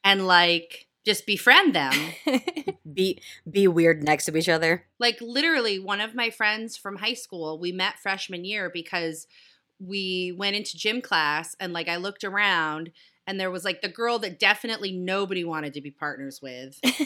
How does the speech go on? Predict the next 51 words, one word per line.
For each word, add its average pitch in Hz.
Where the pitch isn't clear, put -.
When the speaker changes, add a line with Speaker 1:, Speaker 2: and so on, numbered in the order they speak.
Speaker 1:
And 202
I, 202
I 220
didn't 254
wanna 269
be 254
partners 214
with 185
her, 180
and 190
so 196
I 185
spotted 208
my 196
friend 185
Tina, 208
and 175
I 170
was 170
like, 156
"Do 175
you 175
know, 165
do -
you 165
know 147
anyone 151
in 170
this 151
class?" 147
And 165
she -
was -
like, 127
"No." 143
I -
was 143
like, 170
"I 175
don't 185
either. 165
Let's 147
always 165
be 156
partners." 156
And 156
she 202
was 285
like, 202
Speaker 2:
<laughs> -
Speaker 1:
"Okay." 165